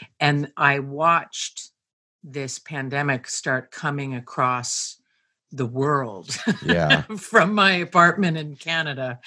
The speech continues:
Speaker 1: And, uh, early March, I was like, "We, I gotta go home because
Speaker 2: Yeah.
Speaker 1: they're gonna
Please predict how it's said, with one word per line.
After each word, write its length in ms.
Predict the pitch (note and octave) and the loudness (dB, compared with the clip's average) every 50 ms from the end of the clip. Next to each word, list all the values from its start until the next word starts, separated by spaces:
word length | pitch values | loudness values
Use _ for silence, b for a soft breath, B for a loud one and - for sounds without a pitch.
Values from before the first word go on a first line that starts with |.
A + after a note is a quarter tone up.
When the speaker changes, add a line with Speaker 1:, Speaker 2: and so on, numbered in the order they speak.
| B B B B B B B B B B - | B B B B B B B B B B 2
Speaker 1:
And, 420 | D3 C#3+ C#3+ C#3+ C#3+ C#3+ C#3 C3 - - | 4 4 6 6 4 4 2 -2 -4 0
uh, 500 | - C#3 C3+ C3+ C3+ C3+ C3 C3 C3 C3 - _ _ - | 2 4 6 6 6 4 4 2 0 -4 -8 _ _ -12
early 320 | F3+ D#3+ E3 E3+ F3+ F3+ | -8 -6 -6 -6 -6 -6
March, 420 | E3+ D#3 D#3 D3+ D3 C#3+ B2+ - - | -6 -4 -2 0 0 -2 -2 -4 -6
I 80 | C3 | -6
was 220 | B2+ B2+ B2 - C3+ | -6 -6 -6 -8 -8
like, 160 | B2 A2+ - _ _ | -8 -8 -10 _ _
"We, 220 | C#3 C3 B2 A#2 - - | -10 -10 -10 -12 -8 -4
I 120 | C#3 C3 | -4 -4
gotta 240 | A#2+ A#2+ A2+ A2+ A2+ | -2 -4 -6 -8 -8
go 140 | G#2+ A2+ G#2+ | -10 -14 -14
home 380 | G#2 A2+ A#2+ A#2 A2+ G2+ F#2 _ | -12 -10 -10 -10 -10 -12 -16 _
because 280 | - C3 C3 C3+ A#2+ B2 | -14 -12 -8 -8 -8 -8
Speaker 2:
Yeah. 40 | - | -8
Speaker 1:
they're 140 | A#2+ A#2 A2+ | -8 -8 -8
gonna 260 | B2 A#2 A#2 A2 | -8 -8 -8 -10